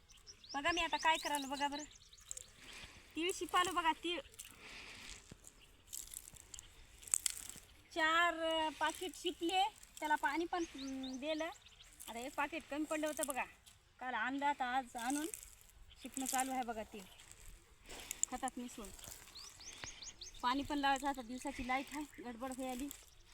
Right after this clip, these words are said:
आमच्या गावातली जत्रा हाय, सगळ्या बाया देवापाशी आता.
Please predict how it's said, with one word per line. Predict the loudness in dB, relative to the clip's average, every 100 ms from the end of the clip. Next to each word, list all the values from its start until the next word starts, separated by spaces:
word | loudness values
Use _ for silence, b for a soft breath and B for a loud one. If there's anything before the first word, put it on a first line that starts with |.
| -10 -4
आमच्या | 0 2
गावातली | 4 4 2
जत्रा | -2 -4 0 2
हाय, | 4 6 6 4 -2
सगळ्या | -2 0 2
बाया | 2 4 4
देवापाशी | 0 -2 -2 -4 -2
आता. | -2 -2 -4